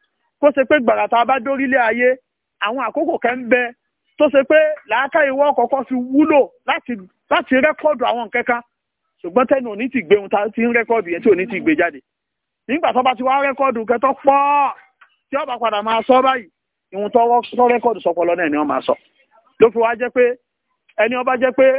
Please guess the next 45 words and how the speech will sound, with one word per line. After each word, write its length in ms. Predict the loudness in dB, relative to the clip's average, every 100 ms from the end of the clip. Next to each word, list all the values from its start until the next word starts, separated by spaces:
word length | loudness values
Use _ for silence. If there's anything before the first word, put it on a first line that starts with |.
| -2 _ _ _ _
ó 80 | 0
gbọ́ 220 | 2 0 0
èdè 180 | -4 -6
tó 100 | -6
pọ̀ 160 | -4 2
lóbì, 280 | 2 0 -12 _ _ _ _ _ _ _
gbogbo 260 | 0 0 4
èdè 160 | 2 2
tó 100 | 0
pọ̀ 140 | -2 -2
yìí 80 | -2
náà 120 | -2
ní 80 | -4
sì 100 | -6
ń 80 | -4
sọ 120 | -2
fọ́mọ, 280 | 0 0 -2 -10 _ _ _ _ _ _
ó 40 | -4
dájú 280 | -2 -2 0
pé 120 | 0
ọmọ 180 | 0 -4
gbọ́ 180 | 0 0
gbogbo 240 | 2 0
èdè 180 | -2 -4
yẹn. 160 | -6 -10 _ _ _ -10 -10 _
Òun 220 | 2 4
nìkan 260 | 4 0 -4
náà 100 | -2
ló 100 | -4
gbọ́ 140 | 0 0
Haúsá, 240 | 2 -2 -4 _ _ _ _ _ _ _
bẹ́ẹ̀ 300 | -4 2 2
náà 100 | 0
ló 100 | -8 -6
gbọ́ 160 | -4
Ìgbò, 240 | -4 -2 -4 -4 _ _ _ _ _ _
bẹ́ẹ̀ 200 | 2 2
ló 80 | -6
gbọ́ 160 | -6 -4
Yorùbá, 340 | -2 -2 -2 -4 _ _ _ _ _ _ _
ó 60 | -2
tún 180 | -2 -2
wá 140 | 0 0
gbọ́ 240 | -2 0 2
èdè 240 | 2 4